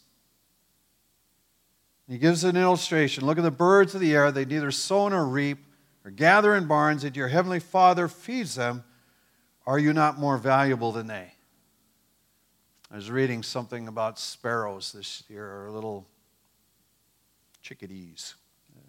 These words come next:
I know they're not the same. I lump them in the same boat. I'm a minister. I'm not a <laughs> biologist or ornithologist. Would that be?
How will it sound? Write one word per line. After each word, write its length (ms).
I 80
know 160
they're 140
not 220
the 100
same. 480
I 120
lump 340
them 140
in 100
the 60
same 320
boat. 260
I'm 60
a 80
minister. 640
I'm 80
not 160
a 120
<laughs> 60
biologist 720
or 180
ornithologist. 840
Would 80
that 200
be? 100